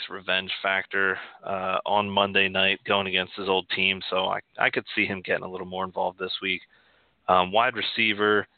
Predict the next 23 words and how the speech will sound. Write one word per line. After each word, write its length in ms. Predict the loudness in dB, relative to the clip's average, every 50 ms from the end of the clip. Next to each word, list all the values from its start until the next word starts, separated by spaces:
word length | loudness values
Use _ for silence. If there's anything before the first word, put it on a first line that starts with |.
| _ _ _ _ _ _ _ _ _ _ -2
I'm 220 | 0 0 0 0
going, 480 | 2 2 4 4 4 4 4 2 2 2
uh, 260 | 2 2 2 0 -2 -4 _ _ -18 -18 -18 -20 _ _ _ _ _ -20 -20 _ _ -2
Mister 240 | 0 0 0 0 -4 -4 0
Philly, 380 | 2 4 6 6 6 4 2 0 -4 -8 -10 -12 -6
Nelson 360 | -2 0 0 0 0 -2 -2 0
Agholor. 680 | 0 2 0 0 0 0 2 4 4 4 4 4 2 0 -2 -8 -14 -16 -20 -20 -20 _ -12 -8
Uh, 320 | -6 -4 -2 -2 -2 -2 -2 -4 _ _ _ _ _ _ _ _ _ _ _ _ _ -4
dude, 180 | -2 0 2 2
I, 120 | 2 2 0 0 0 0 0 -2 -2 -2
I, 260 | 0 2 2 2 2 0 -4 _ _ _ _ _ _ _ _ _ -6
I, 120 | -2 0 0
I 40 |
gotta 580 | 2 4 4 4 6 6 6 4 4 2 0 -4 -14 -20 -20 -20 -20 _ _ -6
eat 140 | -4 -4 -4 -6
some 100 | -10 -8
crow 360 | -6 -4 0 2 2 2 2 0
here 340 | 0 2 4 4 4 4 2 -2
from 300 | -6 -6 -6 -6 -8 -4 -2
early 300 | 0 2 2 4 4 4
on 220 | 4 2 0 -2
in 80 | -4 -8
the 60 | -10